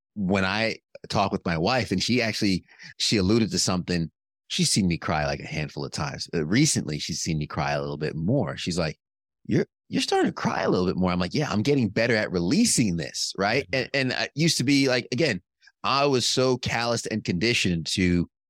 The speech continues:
Speaker 1: "Hold it down, Ted, hold it down." But one of the best analogies I heard is, like, when you have these emotions, and as men, when we're taught to man up, boys don't cry, this, that, the other thing, we are terrible with emotional intimacy,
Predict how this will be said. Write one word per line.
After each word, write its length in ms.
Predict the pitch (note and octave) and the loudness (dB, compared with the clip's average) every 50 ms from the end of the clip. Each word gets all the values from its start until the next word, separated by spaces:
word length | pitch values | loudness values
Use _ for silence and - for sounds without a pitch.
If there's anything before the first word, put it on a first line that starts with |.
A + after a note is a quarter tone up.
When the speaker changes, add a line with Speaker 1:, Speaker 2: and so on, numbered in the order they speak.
| _ _ _ _ _ _ - | _ _ _ _ _ _ -6
Speaker 1:
"Hold 200 | - F2 G2+ G#2+ | -2 0 0 0
it 80 | A2+ - | 0 0
down, 340 | B2+ B2+ B2 A2 G2+ F#2+ F#2 | 0 0 0 0 0 0 0
Ted, 320 | G2+ G2 G2 F#2+ F#2 F2 _ _ _ _ _ _ _ _ _ _ | 0 0 2 2 0 -2 _ _ _ _ _ _ _ _ _ _
hold 240 | - E2+ F2 G2 G#2+ | -2 0 2 2 0
it 100 | - - | 0 0
down." 400 | - B2+ B2+ A#2 G2+ F#2 E2+ E2 _ _ _ _ _ _ _ _ - | 0 0 2 2 0 0 -2 -2 _ _ _ _ _ _ _ _ -2
But 140 | A2 F#2+ | -2 0
one 160 | F#2 A2 A#2+ B2 | 2 2 2 2
of 60 | A#2 | 2
the 80 | A2 | 2
best 260 | G2 F2+ A#2 A2+ - - | 2 2 0 0 2 2
analogies 400 | A2 A2 A2 A2 A2 G2 - G#2+ | 2 2 2 2 0 0 0 -2
I 80 | F2+ E2+ | -2 -2
heard 380 | F2+ - C3 C#3+ C#3 B2 G2 | -2 -2 0 2 2 2 2
is, 140 | F2+ F2 - | 2 0 0
like, 220 | G2 F2 E2+ D#2 _ _ _ _ _ _ _ _ _ | 0 -2 -2 -4 _ _ _ _ _ _ _ _ _
when 180 | - G2 G#2 G#2 | 0 2 2 4
you 120 | G#2+ A2 | 4 4
have 300 | G#2+ - B2 B2 C3+ B2+ | 4 2 2 0 0 0
these 240 | A2+ B2 A2+ G2 G2 | 2 2 2 2 2
emotions, 540 | F#2+ F2+ F#2 G#2+ A#2+ A#2+ - - F2+ D#2+ - | 0 2 2 2 2 0 0 -2 -4 -2 -2
and 100 | F2 F2+ | -2 -2
as 180 | F2+ E2+ D2+ | -2 -2 -2
men, 300 | D#2 D#2+ F#2 G#2 A2 G2+ | -2 0 0 0 2 2
when 100 | F2+ F2+ | 2 2
we're 140 | E2+ E2+ E2 | 2 0 -2
taught 300 | - - - F#2+ F2 - | -2 0 0 0 0 0
to 100 | - E2+ | -4 -4
man 300 | D#2+ E2 F#2 G#2 G#2 F#2+ | -2 0 0 0 2 2
up, 200 | F2 F2+ F2+ - _ | 0 0 0 -2 _
boys 280 | - F2 F2+ G2 G2 F#2 | 0 2 2 2 2 2
don't 240 | - A2 G#2+ F#2+ | 2 0 0 0
cry, 380 | - - G#2 F2 F2 F2 F2 F2+ | -2 -2 0 0 0 0 0 0
this, 180 | E2 F2+ F#2 - | -2 -2 -2 -2
that, 140 | G#2+ - | -4 -2
the 100 | - G2+ | 0 0
other 160 | F#2+ F2+ F2 E2 | 0 0 0 -4
thing, 300 | - - G2 F2+ E2 F2 _ - - - - - | -4 -2 -2 -2 -2 -4 _ -14 -14 -14 -10 -2
we 160 | - A#2 A#2+ | 0 2 2
are 60 | A2+ | 2
terrible 500 | G2+ - - - C#3+ E3+ E3 D3 A#2+ A#2+ | 2 0 -2 0 0 0 0 0 0 0
with 140 | A2 G#2+ - | 0 0 0
emotional 480 | G2+ F#2+ F#2+ F#2 F2+ - - F#2 F2 C#2 | 2 2 2 2 0 0 -2 -2 -2 -2
intimacy, 680 | E2+ F2 D#2+ F#2 E2 E2 D#2 - - F2+ F#2 A2 A2+ | -2 -4 -2 -2 -2 -2 -2 -2 0 0 0 0 -2